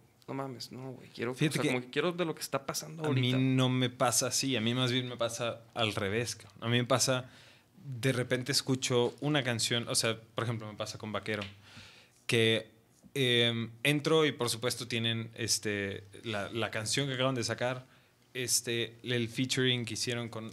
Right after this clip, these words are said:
Speaker 2: con, eh, con esta
Speaker 1: Con
Speaker 2: chica,
Speaker 1: Paco. Ah,
Speaker 2: eh,
Speaker 1: con María.
Speaker 2: sí, con María. Este, em, em, que, que está súper bueno, por cierto. Este,
Speaker 1: Gracias.
Speaker 2: y, y además me gusta porque es un mood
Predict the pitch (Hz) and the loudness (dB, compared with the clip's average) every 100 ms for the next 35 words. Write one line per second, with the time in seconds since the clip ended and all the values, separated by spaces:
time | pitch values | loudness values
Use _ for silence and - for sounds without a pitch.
0 | - - 110 107 107 - 117 117 117 117 | -14 -12 -10 -12 -16 -14 -14 -14 -14 -10
1 | 110 107 107 110 110 117 117 131 113 123 | -8 -8 -10 -8 -2 0 6 6 4 -4
2 | - - - 127 139 139 123 123 131 113 | -8 -16 2 4 6 4 4 4 4 2
3 | - 135 110 107 120 135 - - - - | -2 -2 -4 -4 -4 -6 -14 -20 -20 -20
4 | - - 131 127 117 - 120 117 117 113 | -20 -8 0 4 4 4 4 4 4 0
5 | 113 110 - _ _ _ _ _ - 147 | -2 -6 -16 _ _ _ _ _ -4 0
6 | 135 127 127 117 - - _ _ _ _ | 0 0 -2 -6 -12 -20 _ _ _ _
7 | - 131 117 - 110 - 110 107 104 113 | -2 -2 -2 -4 -6 -2 -2 -2 -6 -6
8 | 110 113 123 117 - 120 113 127 - - | -4 -2 -4 -4 -2 -2 -4 -12 -12 -4
9 | 123 113 - - 117 117 117 117 92 101 | -2 2 2 2 2 2 0 -4 -8 -8
10 | - - - - 135 123 120 113 127 123 | -10 -14 -12 -4 -2 2 0 0 0 4
11 | 127 143 165 190 185 175 143 135 160 143 | 6 6 2 2 0 0 0 0 0 0
12 | 131 | 0